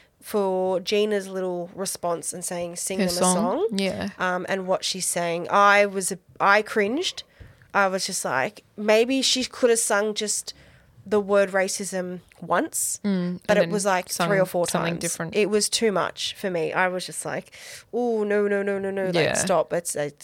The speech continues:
Speaker 1: uh, given the context of this episode, I just felt, I f-, it's the only time I felt that they were cheapening the, the, um, the issue with the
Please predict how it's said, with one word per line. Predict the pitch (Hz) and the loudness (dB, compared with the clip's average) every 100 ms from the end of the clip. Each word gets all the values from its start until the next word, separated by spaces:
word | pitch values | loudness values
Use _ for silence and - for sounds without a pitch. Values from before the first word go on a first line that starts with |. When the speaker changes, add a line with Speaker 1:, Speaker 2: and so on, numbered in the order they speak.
| - | -4
Speaker 1:
uh, | 175 170 - _ | 0 0 -2 _
given | - 220 226 214 | 2 6 6 4
the | |
context | 202 226 220 220 - - | 0 0 2 2 2 -2
of | 196 | 0
this | 247 285 | 2 2
episode, | 269 262 - 202 185 180 - - - | 2 0 2 4 2 0 -10 -16 0
I | 190 190 | 2 2
just | 196 - | 0 2
felt, | 196 185 - - | 2 2 -8 2
I | 214 | 4
f-, | 220 - - - - - - - | 4 -4 -14 -14 -14 -14 -6 -6
it's | - - | -6 -6
the | - | 4
only | 233 233 | 4 4
time | 220 202 | 0 0
I | 196 180 | 0 -2
felt | 202 190 | -2 0
that | 180 | 0
they | 190 | -2
were | 180 | -4
cheapening | - - 226 214 190 175 214 359 - _ _ _ _ _ | -4 -8 -8 -8 -6 -6 -6 -8 -12 _ _ _ _ _
the, | 190 196 185 180 175 - 92 92 _ - _ _ | -6 -4 -4 -4 -4 -6 -10 -14 _ -20 _ _
the, | 185 185 185 180 175 175 | -10 -2 0 0 -2 -4
um, | - 175 175 180 170 - - - _ _ _ _ _ _ _ - | -2 -4 -4 -8 -10 -14 -20 -20 _ _ _ _ _ _ _ -10
the | 180 214 | -8 -4
issue | - 196 185 | -2 -2 -6
with | 175 - | -10 -10
the | 175 170 | -10 -8